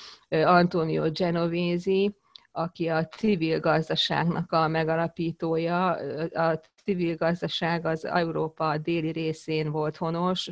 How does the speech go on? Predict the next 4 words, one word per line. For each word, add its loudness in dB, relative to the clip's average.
főleg -2
az -2
itáliai -4
városállamokban, -2